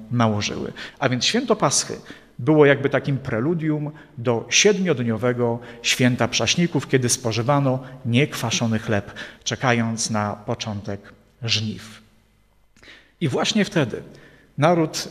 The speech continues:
żydowski, każdy aktywny wyznawca judaizmu miał pewne obowiązki. Co się wtedy działo? Drodzy Państwo, kiedy dzisiaj w naszym kalendarzu pojawia się święto wielkanocne, to co się dzieje w naszych polskich domach?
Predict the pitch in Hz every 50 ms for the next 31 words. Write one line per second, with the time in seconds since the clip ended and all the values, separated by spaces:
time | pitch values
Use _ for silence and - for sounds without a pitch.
0 | - - 113 113 107 127 156 170 - - - 123 - - 127 127 110 110 120 123
1 | 123 - - - 123 - - - 175 185 175 160 147 139 113 120 110 110 135 151
2 | 160 - - 135 123 120 113 117 135 165 143 131 143 139 147 143 - - - -
3 | - - 123 131 147 175 180 190 170 165 165 - 135 123 104 117 120 110 98 90
4 | 104 95 95 90 - - - - - - - - 233 226 - 180 - 160 135 139
5 | 131 113 117 - - 139 165 202 208 - 240 233 226 - 185 - 185 143 151 143
6 | 147 220 - - 143 131 147 170 185 - - - - - - 117 117 190 - -
7 | - 175 - - 156 147 143 143 156 180 170 170 156 - - 139 156 170 170 156
8 | - - 139 135 - - 165 160 151 156 135 117 127 139 139 - 139 127 117 104
9 | - - 135 131 175 202 - - - - - - 156 151 - 208 - 214 180 170
10 | 175 170 147 160 165 156 - 165 151 - 160 151 143 - - 139 135 123 120 117
11 | - - - -